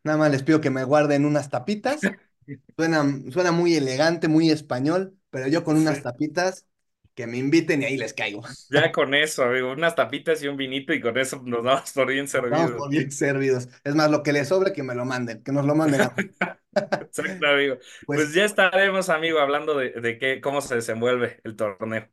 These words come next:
Speaker 1: Claro que sí, amigo, se nos acaba ahora sí el tiempo. Te agradezco muchísimo
Speaker 2: Ah.
Speaker 1: el que hayas
Speaker 2: Al
Speaker 1: estado aquí,
Speaker 2: contrario.
Speaker 1: que nos hayas compartido tu pasión por el golf.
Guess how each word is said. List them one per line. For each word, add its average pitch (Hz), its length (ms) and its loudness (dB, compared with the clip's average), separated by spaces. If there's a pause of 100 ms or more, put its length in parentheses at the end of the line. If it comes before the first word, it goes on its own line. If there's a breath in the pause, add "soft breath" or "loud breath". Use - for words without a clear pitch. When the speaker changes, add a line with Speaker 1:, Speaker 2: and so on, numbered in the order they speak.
(120)
Speaker 1:
Claro 165 280 0
que 160 80 0
sí, 151 200 2
amigo, 170 600 2
se 143 140 -4
nos 139 160 -2
acaba 160 240 -2
ahora 156 160 4
sí 143 100 -2
el 151 140 2
tiempo. 175 520 0
Te 143 60 -4
agradezco 135 400 -4
muchísimo 131 480 -2
Speaker 2:
Ah. - 0 -
Speaker 1:
el 123 100 -4
que 131 120 -4
hayas 143 360 2 (460 soft breath)
Speaker 2:
Al 117 180 2
Speaker 1:
estado 143 120 4
aquí, 131 420 6
Speaker 2:
contrario. - 0 -
Speaker 1:
que 131 80 -8
nos 123 160 -6
hayas 143 200 2
compartido 127 640 -2
tu 120 140 -10
pasión 143 340 -4
por 131 120 -2
el 123 80 -2
golf. 196 280 2